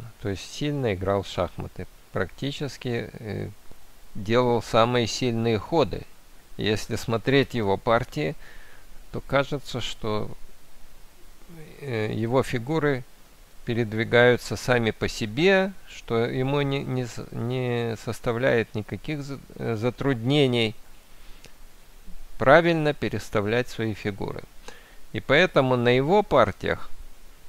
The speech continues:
можно очень многому научиться.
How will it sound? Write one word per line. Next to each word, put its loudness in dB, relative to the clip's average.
можно 0
очень 0
многому 0
научиться. -4